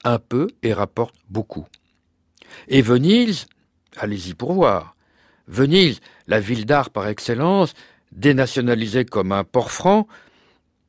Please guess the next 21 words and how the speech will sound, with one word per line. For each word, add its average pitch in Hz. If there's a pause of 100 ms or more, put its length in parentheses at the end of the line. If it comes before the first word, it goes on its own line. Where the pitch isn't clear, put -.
(120)
comme 107
l'artiste 131
largué 113
en 110
parachute 123
sur 92
la 95
biennale, 127
venu 110
de 90
nulle 95
part 127
et 95
de -
partout, 185 (1600)
cette 87
ville 127
est 127
devenue 98
le 127
showroom 131